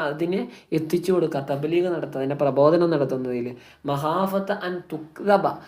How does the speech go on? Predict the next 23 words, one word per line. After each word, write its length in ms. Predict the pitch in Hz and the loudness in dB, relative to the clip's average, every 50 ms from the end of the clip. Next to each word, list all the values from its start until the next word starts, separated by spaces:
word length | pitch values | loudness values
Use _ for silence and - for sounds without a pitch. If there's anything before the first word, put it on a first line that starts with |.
| - - - - 139 | -20 -14 -8 -6 -2
അങ്ങയെ 320 | 147 156 175 190 196 208 208 208 180 | -2 0 2 2 2 0 0 2 2
കളവാക്കപ്പെടുമോ 920 | 165 160 165 175 190 196 196 190 208 196 - - 196 196 196 196 208 214 220 226 220 196 | 4 4 6 6 6 4 4 2 0 0 2 4 6 6 6 6 6 4 4 4 4 4
എന്ന് 180 | 185 196 214 214 - 190 | 4 4 4 4 4 6
പേടിച്ചത് 480 | 170 175 185 185 - 190 - 233 233 226 220 | 6 6 6 6 4 0 0 2 2 4 4
കാരണത്താൽ, 800 | 214 208 202 202 196 190 185 - 170 160 160 160 165 175 185 196 175 160 165 | 4 2 2 2 0 -2 -2 -2 0 0 0 2 2 2 2 2 0 -2 -4
അങ്ങ്, 200 | 180 185 190 190 180 185 - 165 | -4 -2 -2 -4 -4 -2 -2 0
അങ്ങേക്ക് 300 | 165 180 185 190 185 185 | 0 2 2 2 2 2
അങ്ങനെ 180 | 180 180 180 180 175 | 2 2 2 2 2
ഒരു 80 | 175 170 - | 2 2 2
പേടിയുള്ളത് 540 | 151 160 175 185 214 208 190 185 185 185 180 175 175 | 2 2 4 4 4 4 4 2 2 2 0 -2 -4
നിമിത്തം 360 | 165 170 160 160 - 180 196 202 196 - - - - - - - 156 | -4 -6 -6 -6 -6 -6 -6 -6 -8 -12 -20 -20 -20 -14 -6 -2 0
അങ്ങ് 140 | 165 175 180 170 | 2 2 2 2
അതിനെ 260 | 165 165 170 170 170 170 165 165 160 160 156 151 151 - | 2 4 4 4 4 4 4 2 2 2 0 0 0 2
പ്രബോധനം 520 | 160 151 156 160 165 170 180 190 190 190 190 180 | 4 4 6 6 6 6 6 4 2 2 0 0
നടത്തുന്ന 340 | 175 165 160 156 170 165 165 165 156 | 0 -2 -2 -2 -4 -4 -4 -4 -4
വിഷയത്തിൽ 280 | 151 165 160 170 156 147 139 | -4 -6 -6 -4 -4 -4 -4
അങ്ങേക്ക് 520 | 139 143 147 156 160 156 160 - 170 180 190 190 - - | -4 -4 -2 -2 -2 -2 -4 -2 -2 0 0 2 2 2
ഒരു, 180 | 151 156 160 180 190 - - 151 | 2 2 2 2 2 0 0 0
അതിൽ 240 | 143 143 156 156 160 160 | 0 0 0 0 -2 -2
നിന്നൊരു 340 | 165 165 165 165 165 160 165 151 139 | -4 -4 -4 -6 -6 -4 -4 -4 -4
ഇടുക്കം 340 | 139 147 147 151 - 185 180 165 143 | -6 -8 -10 -8 -8 -8 -6 -6 -6
ഉണ്ടാവരുത്, 640 | 143 139 139 139 139 135 135 135 127 131 139 139 139 143 139 131 120 135 | -6 -4 -2 -2 -2 -2 -4 -6 -6 -2 0 2 2 2 2 2 0 -2
ഉണ്ടാവാതിരിക്കട്ടെ, 840 | 131 127 139 131 135 131 127 - 127 123 - - - - 127 123 | -2 -2 0 0 0 0 0 -2 -4 -6 -8 -8 -8 -6 -6 -6